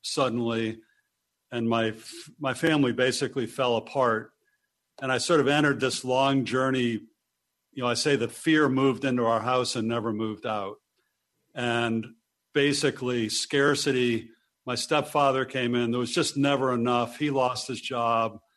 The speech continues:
And so basically that's, that was what I grew up with.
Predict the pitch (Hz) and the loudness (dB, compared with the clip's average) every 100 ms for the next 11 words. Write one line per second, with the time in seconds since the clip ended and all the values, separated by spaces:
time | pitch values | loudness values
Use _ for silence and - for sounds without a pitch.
0 | _ _ _ _ _ _ - 123 123 120 | _ _ _ _ _ _ -10 -4 0 0
1 | 120 117 - _ _ _ - 151 131 113 | 0 -4 -8 _ _ _ -4 -2 0 2
2 | 170 156 147 151 131 120 123 - _ _ | 2 2 0 2 2 2 -2 -10 _ _
3 | 117 143 151 - - - 151 151 143 - | -4 0 2 0 -4 0 2 2 0 0
4 | 135 135 123 113 117 123 120 127 - 117 | 2 4 2 0 -2 0 2 0 -2 -6
5 | 107 107 101 | -4 -6 -8